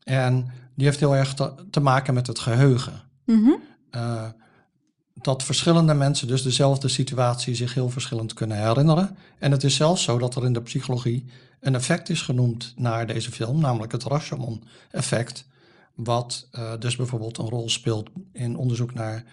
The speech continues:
Speaker 1: ooggetuigenverslagen. En die film kon je zien via, eh, H B O Max, zei jij? Of zei ik dat?
Speaker 2: Mm, jij zei dat, ik heb het opgeschreven.
Speaker 1: Oh, <laughs> oké.
Speaker 2: <laughs>
Speaker 1: Nou ja.
Speaker 2: Dus ik ga ervan uit dat dat, eh,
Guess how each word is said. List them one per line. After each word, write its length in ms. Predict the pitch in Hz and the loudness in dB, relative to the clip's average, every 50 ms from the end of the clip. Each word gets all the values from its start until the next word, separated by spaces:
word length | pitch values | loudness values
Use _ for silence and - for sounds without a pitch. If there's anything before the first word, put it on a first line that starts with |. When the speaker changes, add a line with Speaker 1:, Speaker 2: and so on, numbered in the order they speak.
| _ _ _ - | _ _ _ -2
Speaker 1:
ooggetuigenverslagen. 1300 | - 151 156 156 - 156 - - 131 127 123 135 120 - 110 - - - - 98 101 98 - - - - _ _ _ _ _ _ _ _ _ _ _ _ _ _ _ _ _ _ _ _ _ _ - | 2 4 4 4 2 -2 0 2 2 2 2 -2 -4 -6 -6 -6 -6 -6 -6 -6 -8 -10 -10 -12 -14 -14 _ _ _ _ _ _ _ _ _ _ _ _ _ _ _ _ _ _ _ _ _ _ -6
En 260 | - 131 131 131 135 | -2 0 0 2 4
die 120 | 135 175 175 | 2 2 2
film 500 | - - 190 190 190 190 185 185 185 - - - _ _ _ _ _ _ _ _ _ | 2 0 2 2 2 2 0 -2 -4 -12 -16 -20 _ _ _ _ _ _ _ _ _
kon 180 | - - 165 | -4 0 2
je 60 | 165 160 | 2 2
zien 160 | 160 165 160 | 4 4 4
via, 280 | 160 160 147 151 - - - - _ _ - | 4 4 2 0 -4 -6 -8 -14 _ _ -8
eh, 200 | - 135 139 139 135 - - | -4 -2 -2 -2 -2 -4 0
H 240 | - 151 151 - - | 0 2 2 0 0
B 100 | - 147 | 0 0
O 120 | 147 143 | 2 2
Max, 320 | 139 143 151 180 202 - - | 2 2 0 0 -2 -2 -4
zei 140 | - 165 160 | -2 0 0
jij? 240 | 160 170 185 190 185 - - _ _ _ _ _ _ _ _ _ _ _ - - | 0 0 -2 -4 -8 -10 -14 _ _ _ _ _ _ _ _ _ _ _ -8 -6
Of 100 | 127 - | -6 -2
zei 280 | - - 262 254 262 254 | 2 4 6 6 6 6
ik 60 | 254 | 6
dat? 280 | 262 262 254 254 - - - | 6 6 4 4 2 -2 -4
Speaker 2:
Mm, 80 | - 220 | 0 2
jij 180 | 233 240 262 | 4 4 4
zei 220 | 247 226 196 190 202 | 4 2 2 2 2
dat, 200 | 214 247 277 - | 2 0 -2 -2
ik 100 | 240 - | -4 -4
heb 120 | 214 208 | -6 -6
het 120 | - - - | -6 -10 -10
opgeschreven. 640 | - 196 - - - - - 175 180 180 190 190 185 - _ _ _ _ _ _ _ _ _ | -10 -10 -8 -8 -8 -6 -4 -4 -4 -4 -4 -4 -6 -6 _ _ _ _ _ _ _ _ _
Speaker 1:
Oh, 240 | - 131 131 160 165 143 - - | -2 -2 0 2 2 2 2 2
<laughs> 160 | - - - | 2 2 2
oké. 220 | 131 - 135 127 131 | 4 4 2 4 6
Speaker 2:
<laughs> 60 | - 285 - - 339 359 - - 349 - - 330 - - 359 359 - - - | 6 6 8 8 6 6 8 6 4 4 4 2 4 4 0 2 0 0 4
Speaker 1:
Nou 140 | 247 254 269 | 6 8 8
ja. 60 | 277 | 8
Speaker 2:
Dus 120 | 285 277 | 8 6
ik 100 | - 254 | 0 0
ga 160 | - 277 262 | 4 4 4
ervan 180 | 262 269 240 240 | 6 6 6 6
uit 180 | 220 233 254 233 | 6 6 4 2
dat 120 | 220 214 | 0 -2
dat, 220 | 214 214 202 - | -2 -2 -4 -2
eh, 180 | - 208 202 196 | -2 -2 -2 -2